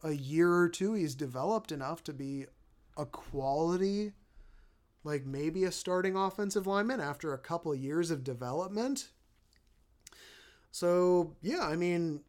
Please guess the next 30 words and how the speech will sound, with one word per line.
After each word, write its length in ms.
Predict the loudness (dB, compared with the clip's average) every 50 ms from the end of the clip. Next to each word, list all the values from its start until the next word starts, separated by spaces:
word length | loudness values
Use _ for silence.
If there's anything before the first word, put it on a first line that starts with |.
| _ -4
you 100 | -2 0
know, 140 | 0 0
fifth 380 | -2 -4 -2 -2 -2 -2 -2 -2
rounders, 500 | -2 -2 -2 -2 -2 -4 -4 -4 -6 -6
you 60 | -10 -8
can't 240 | -4 -4 -4 -4
really 200 | -2 0 0 0
expect 380 | 0 0 -4 -4 -4 -4 -4 -6
much 200 | -8 -8 -8 -8
from 240 | -8 -8 -8 -8 -6
them. 160 | -6 -6 -6
And 120 | -6 -6
if 160 | -6 -8 -8 -8 -10 -14 -16 -16 -14
you 120 | -14 -12
can 100 | -12 -10
get 140 | -10 -10 -10
N'Keal 340 | -12 -12 -10 -8 -6 -6 -6
Harry 240 | -6 -4 -4 -4 -4
for 140 | -6 -8
a 60 | -10 -10
fifth 240 | -10 -12 -10 -8
or 80 | -8 -8
sixth, 340 | -6 -6 -6 -6 -6 -8 -10
I 100 | -10 -8
say 200 | -6 -4 -4 -4
go 180 | 0 0 0 0
for 280 | 0 -4 -10 -12 -12
it. 40 | -14 -12
Why 160 | -8 -8 -6
not? 200 | -6 -6 -8 -10